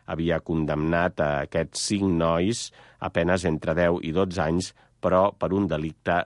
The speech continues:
d'abús. I també recordem que és notícia un atac avui a un grup de turistes a Jordània. Un home ha estat detingut després d'apunyalar cinc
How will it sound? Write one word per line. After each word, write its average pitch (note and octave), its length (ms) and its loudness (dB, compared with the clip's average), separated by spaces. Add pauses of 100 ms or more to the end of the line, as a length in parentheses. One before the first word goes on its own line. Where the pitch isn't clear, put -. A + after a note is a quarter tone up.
d'abús. - 800 -6 (1500)
I F#2+ 160 -2
també F#2 720 2
recordem E2+ 560 -2
que F2+ 160 0 (320)
és D#2+ 160 -4
notícia D#2+ 560 -2
un E2+ 140 0
atac E2+ 480 0
avui F2 260 0
a E2 160 2
un D#2 160 0
grup E2 160 -2
de D#2+ 160 -2
turistes E2 320 -2
a F#2+ 80 2
Jordània. D#2+ 640 2
Un D2 160 -2
home D2+ 140 0
ha - 20 -6
estat D#2 220 -6
detingut F2 400 -2
després F2 340 -2
d'apunyalar E2+ 480 0
cinc B2+ 240 -2